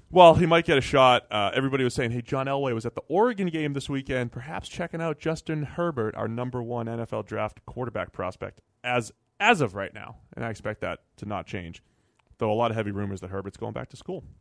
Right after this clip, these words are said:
We'll have a lot more draft content here on the podcast whenever you guys want it. If your team's out of the race and you guys want more draft content, let us know. We, we're always willing to do that. It's usually around this time.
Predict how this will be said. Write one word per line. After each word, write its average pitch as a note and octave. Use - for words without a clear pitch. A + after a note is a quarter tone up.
We'll D#3+
have D3+
a B2+
lot B2+
more A2+
draft A2
content G2+
here G2+
on F#2
the F#2+
podcast F#2+
whenever A3
you B3
guys F3+
want B2
it. G2
If G2+
your G3
team's A3+
out D3+
of D#3+
the D3+
race C#3+
and B2+
you B2+
guys C#3+
want C#3
more B2+
draft A#2+
content, B2+
let A2+
us A2
know. G#2+
We, G#2+
we're A#2
always A2
willing G#2+
to G2
do G#2
that. G#2
It's G#2+
usually G3
around B2+
this B2
time. C3+